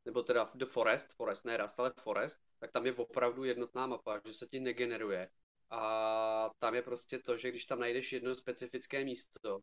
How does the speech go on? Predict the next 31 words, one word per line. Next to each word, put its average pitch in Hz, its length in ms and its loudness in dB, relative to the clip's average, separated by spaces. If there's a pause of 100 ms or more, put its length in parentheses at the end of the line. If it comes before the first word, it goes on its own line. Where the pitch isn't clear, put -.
(100)
tak 110 140 -8
tam, 117 320 -2
eh, 117 580 -4 (100)
ty 120 460 0 (220)
kanibalové 120 520 2
na 120 140 -2 (180)
tebe 123 200 2
nemůžou, 117 480 -6
jo. - 180 -20 (840)
Což, 113 480 -4
eh, 117 340 0
když 113 120 -6
si 117 60 -10
tam 120 120 0
právě 117 220 4
postavíš 120 720 -2
základnu, 117 680 2
tak 117 220 -2
prostě 117 260 -8
máš 120 180 0
pokoj. 110 340 -6
Jediný 107 300 -4
co, 113 120 -6
tak 110 140 -4
tam 113 140 -4
je 113 60 -6
takový 117 280 -4 (140)
pro-, 110 140 -12 (320)
prostě 117 220 -6
problém 117 400 0
s, 113 160 -6